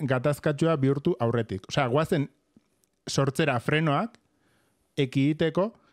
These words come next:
e, ingurutako, inguruko komunitateetan dauden, dagoen toxizitate maila gurera iristea. Goazen hori blindatzera nola esateko.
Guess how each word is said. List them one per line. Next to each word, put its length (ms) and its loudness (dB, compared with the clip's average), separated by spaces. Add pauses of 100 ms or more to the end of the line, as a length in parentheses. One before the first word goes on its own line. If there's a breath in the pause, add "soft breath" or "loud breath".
(260 soft breath)
e, 680 0 (100)
ingurutako, 960 0
inguruko 440 0 (520)
komunitateetan 960 0
dauden, 560 2
dagoen 400 0
toxizitate 720 0
maila 400 2 (480)
gurera 480 0
iristea. 420 -2
Goazen 400 0 (280)
hori 260 2
blindatzera 640 0
nola 320 -2
esateko. 480 -14